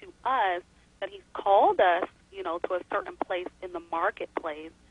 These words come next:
then we're able to really begin to step into our purpose and understand our value. So that's really how I bridge the gap between mindset and brand strategy is because there's this thing where we wanna throw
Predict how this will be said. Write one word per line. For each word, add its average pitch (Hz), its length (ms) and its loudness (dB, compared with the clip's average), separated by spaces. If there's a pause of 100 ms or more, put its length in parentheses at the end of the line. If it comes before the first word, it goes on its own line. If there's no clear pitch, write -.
(380)
then 220 340 -2
we're 180 200 -6
able 180 240 -8
to 190 140 -12
really 170 360 -12 (320)
begin 175 300 -4
to 175 100 -2 (140)
step 170 180 -6
into 170 560 -12 (340)
our 175 180 2
purpose - 580 -4 (240)
and 170 180 -10
understand 175 540 -8
our 147 320 -8 (120)
value. 156 560 -6 (120)
So 190 100 -2
that's 285 300 2
really 208 180 -4
how 180 200 -2
I 170 80 -2
bridge 170 260 -6 (100)
the 165 80 -10
gap 160 500 -6 (300)
between 180 500 -6 (240)
mindset 170 760 -6 (340)
and 175 180 -8
brand 170 440 -6
strategy 175 760 -4
is 165 120 -14
because 170 280 -10 (760)
there's 202 320 -2
this 202 160 -6 (100)
thing 285 240 0
where 196 120 0
we 185 100 -2
wanna 202 260 -2
throw 185 360 0